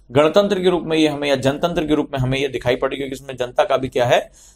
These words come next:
जो है महत्वपूर्ण भूमिका है। आज चलिए न्याय व्यवस्था के बारे में जानकारी लेने की कोशिश करते हैं। तो न्याय व्यवस्था के विषय में बहुत कम जानकारी हमारे पास उपलब्ध है इस समय।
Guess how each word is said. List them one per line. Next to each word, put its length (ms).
जो 80
है 100
महत्वपूर्ण 440
भूमिका 400
है। 140
आज 120
चलिए 320
न्याय 260
व्यवस्था 340
के 80
बारे 220
में 100
जानकारी 400
लेने 120
की 80
कोशिश 260
करते 280
हैं। 120
तो 80
न्याय 260
व्यवस्था 320
के 80
विषय 220
में 140
बहुत 280
कम 140
जानकारी 400
हमारे 260
पास 240
उपलब्ध 320
है 80
इस 120
समय। 200